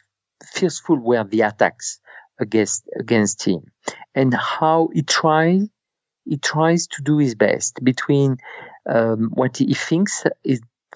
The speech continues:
a necessity, changing the church, and also the fact that he has to be also, um, not too quick, not too, too,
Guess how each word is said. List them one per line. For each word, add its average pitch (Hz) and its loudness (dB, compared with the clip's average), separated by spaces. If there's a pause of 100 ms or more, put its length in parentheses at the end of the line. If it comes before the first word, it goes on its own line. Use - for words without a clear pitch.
(200)
a 135 0
necessity, 147 0 (200)
changing 139 2
the 127 4
church, 151 -2 (340)
and 147 2
also 196 0 (280)
the 135 4
fact 175 -2
that 135 -2 (420)
he 151 0
has 147 2
to - -6
be 135 -4
also, 143 0
um, 104 -4 (640)
not 135 -2
too 143 0
quick, 120 -4 (280)
not 127 0 (100)
too, 117 0 (220)
too, 110 0